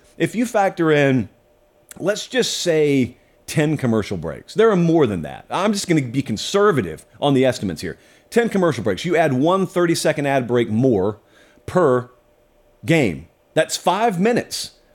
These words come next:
of extra time in that game. You've then added reviews into games. We didn't used to have reviews. We have reviews now. And I don't know how long, on average, those take. I'm gonna say,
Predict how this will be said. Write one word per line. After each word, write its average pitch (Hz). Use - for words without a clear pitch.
of 165
extra 156
time 127
in 131
that 117
game. 92
You've 156
then 226
added 170
reviews 131
into 135
games. 104
We 160
didn't 175
used 170
to 147
have 196
reviews. 78
We 139
have 147
reviews 143
now. 82
And 151
I 160
don't 151
know 110
how 180
long, 87
on 107
average, 95
those 127
take. 139
I'm 170
gonna 170
say, 156